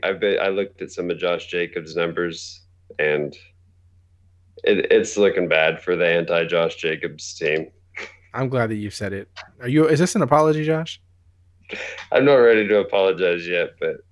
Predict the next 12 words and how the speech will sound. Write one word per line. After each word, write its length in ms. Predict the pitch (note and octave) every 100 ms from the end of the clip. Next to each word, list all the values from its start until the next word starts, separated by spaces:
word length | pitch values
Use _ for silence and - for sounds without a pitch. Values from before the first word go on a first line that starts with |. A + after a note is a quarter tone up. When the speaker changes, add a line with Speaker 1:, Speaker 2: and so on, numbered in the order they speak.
| _ _ - _ _ _ _ _ _ _ D4 D#4+ - - _ _ -
Speaker 2:
You 120 | B2
need 180 | B2 A#2
to 80 | G#2
apologize. 640 | G2+ G2+ C3 C3 B2 A#2
Speaker 1:
uh, 440 | A2 G#2 G2 F#2+ - - _ _ _ _ _ _ _ _ _ _ _ _
Josh 260 | A#2 A2 -
Jacobs 360 | G2 F2+ E2
might 200 | F2+ F2
be 60 | E2
good 160 | E2 E2
at 100 | -
football. 560 | F2 - E2 - -